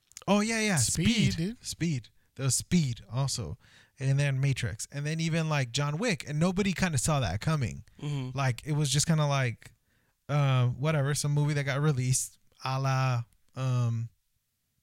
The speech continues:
Speaker 1: uh, a la Blockers, or just, like, one of those movies that didn't get, like, like, "Oh, yeah, okay, cool."
Speaker 3: Yeah.
Speaker 1: Uh, but because of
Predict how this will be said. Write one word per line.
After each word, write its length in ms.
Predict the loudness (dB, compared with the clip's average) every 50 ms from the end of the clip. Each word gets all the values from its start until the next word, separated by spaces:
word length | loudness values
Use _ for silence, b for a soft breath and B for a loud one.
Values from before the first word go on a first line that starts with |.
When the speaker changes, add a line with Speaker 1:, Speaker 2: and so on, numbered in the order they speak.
| _ _ _ _ _ _ _ _ _ _ _ _ _ _ _ _ _ _ _ _ _ _ _ _ _ _ _ _ _ _ _ _ _ _ _ _ _ _ _ _ -10
Speaker 1:
uh, 340 | -6 -4 -2 -2 -2 -2 -4 -6
a 160 | -8 -8 -6
la 340 | -4 -2 -2 0 0 0 -2 -4 -6 -8
Blockers, 720 | -8 -6 -6 -6 -8 -8 -8 -8 -8 -8 -8 -8 -8 -6
or 120 | -6 -6
just, 280 | -6 -6 -4 -4 -4 -4
like, 100 | -4 -4
one 140 | -2 -2
of 80 | 0 0
those 120 | 0 2
movies 220 | 2 2 2 2 0
that 140 | 0 0 0
didn't 200 | 0 0 0 0
get, 200 | -2 -2 -4 -2
like, 300 | -4 -4 -4 -6 -10 -20 b b b b b b b b b b -10
like, 80 | -6 -4
"Oh, 160 | -2 0 0
yeah, 360 | 0 0 0 2 0 0 -2 -4
okay, 340 | -4 -4 -4 -4 -4 -6 -8 _
cool." 200 | -8 -4 -2 0 0
Speaker 3:
Yeah. 160 | -2 -2 -6 -10 B B B B B B B B B -6
Speaker 1:
Uh, 220 | -4 -2 -2 0
but 200 | 0 2 2 2
because 340 | 2 2 4 6 6 6 6
of 380 | 6 4 4 2 -2 -6 -12 -16